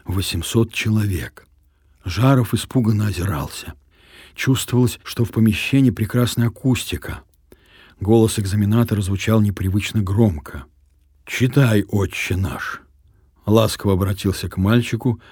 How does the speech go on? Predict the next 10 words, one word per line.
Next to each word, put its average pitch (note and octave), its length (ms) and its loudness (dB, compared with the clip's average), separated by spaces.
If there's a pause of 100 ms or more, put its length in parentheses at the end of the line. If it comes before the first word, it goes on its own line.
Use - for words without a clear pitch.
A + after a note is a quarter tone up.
(220)
протоиерей F#2+ 760 0
Кедров, D2+ 680 -4 (300)
принимавший A2+ 720 4
в - 80 -14
тот A2 160 0
день G2+ 300 2
экзамен. C#2 500 -6 (880)
«Не G#2 160 2
могу A#2+ 380 4
читать», - 680 -6